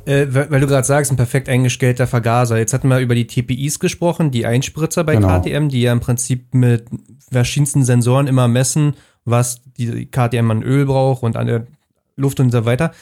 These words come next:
Speaker 1: Äh, jetzt gibt's ja aber bei Vergasermodellen die Möglichkeit, den Vergaser auszutauschen gegen einen Smart Carb oder einen Elektron-Vergaser.
Speaker 2: Zum
Speaker 1: Ich hab mal
Speaker 2: Beispiel,
Speaker 1: kurz drüber
Speaker 2: ja.
Speaker 1: gesprochen.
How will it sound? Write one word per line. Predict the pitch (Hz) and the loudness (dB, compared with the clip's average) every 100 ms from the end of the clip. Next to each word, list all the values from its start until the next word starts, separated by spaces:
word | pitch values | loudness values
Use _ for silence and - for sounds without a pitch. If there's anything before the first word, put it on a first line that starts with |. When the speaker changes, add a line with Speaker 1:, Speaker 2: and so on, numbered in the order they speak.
| _ _ _ 139 | _ _ _ 0
Speaker 1:
Äh, | 123 | 2
jetzt | 127 131 | 2 0
gibt's | 165 151 | -2 0
ja | 160 | 0
aber | 143 139 - | 2 0 -2
bei | - 131 | 0 0
Vergasermodellen | 127 127 113 117 151 156 143 139 139 | 0 0 0 0 0 0 2 2 2
die | 127 | 2
Möglichkeit, | 127 139 139 - 131 123 | 2 0 -4 -2 -2 0
den | 123 | -2
Vergaser | 113 113 120 123 | 0 0 0 0
auszutauschen | 110 127 - 120 120 117 113 | -2 -2 -2 0 0 0 -2
gegen | 113 | 0
einen | 110 107 - | 0 -2 -2
Smart | - 110 104 110 156 - | -4 0 0 0 -2 -4
Carb | 156 156 156 | -2 -2 0
oder | 123 113 | 0 2
einen | 110 | 0
Elektron-Vergaser. | 123 - 117 113 110 113 123 | -2 -2 -2 0 0 0 0
Speaker 2:
Zum | 113 | 2
Speaker 1:
Ich | 98 | 2
hab | 95 92 | 2 0
mal | - | 0
Speaker 2:
Beispiel, | 90 | 2
Speaker 1:
kurz | 90 170 - | 2 0 0
drüber | 202 185 | 0 2
Speaker 2:
ja. | 175 | 0
Speaker 1:
gesprochen. | 151 - 135 160 208 196 | -2 -6 -4 -2 0 -2